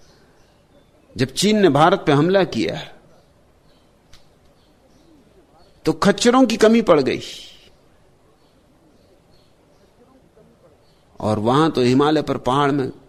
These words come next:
खच्चरों की बड़ी जरूरत, तो खच्चर भारत के बाहर से मंगाने पड़े।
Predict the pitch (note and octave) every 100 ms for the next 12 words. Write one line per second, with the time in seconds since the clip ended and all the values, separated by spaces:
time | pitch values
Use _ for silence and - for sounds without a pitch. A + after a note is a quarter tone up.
0 | _ _ D3+ C#3 D3+ C3+ C#3 C3+ C3+ D#3
1 | C#3+ - A#2 - _ _ _ _ _ _
2 | - - - - - _ - C#3+ - -
3 | F3+ - A#3+ A#3+ F#3+ D3 E3 G3+ G#3 A#3
4 | G3 F#3 G3 G#3 G3+ F#3+ E3+ E3+ E3+ D3
5 | C#3 G2+